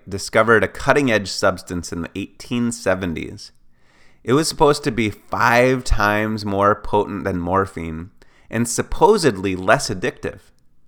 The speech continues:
The public got excited. The F D A approved its use. Bayer capitalized by adding the substance to aspirin and promoting it for use in adults and kids. They encouraged its use for conditions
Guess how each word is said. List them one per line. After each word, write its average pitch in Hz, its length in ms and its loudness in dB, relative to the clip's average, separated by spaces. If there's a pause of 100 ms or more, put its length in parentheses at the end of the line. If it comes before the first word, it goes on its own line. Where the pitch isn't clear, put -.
(260)
The - 80 -18
public 117 480 -2
got 80 200 0
excited. 85 640 -6 (800)
The - 180 -8
F 135 240 0
D 123 180 0
A 147 200 4
approved 123 460 0
its - 200 -4
use. 131 460 -8 (1120)
Bayer 123 500 4
capitalized 104 1120 0
by 87 240 -4
adding 117 380 0
the 123 100 -2
substance 98 600 -2
to - 260 -8
aspirin 107 480 -2
and 85 160 -6
promoting 110 520 2
it - 260 -6
for 92 180 -8
use 117 380 -4
in 95 200 -6
adults 98 600 0
and 73 200 -12
kids. 80 560 -8 (800)
They 127 140 0
encouraged 127 800 0
its - 220 -6
use 92 240 -4
for 98 140 -8
conditions 101 800 -2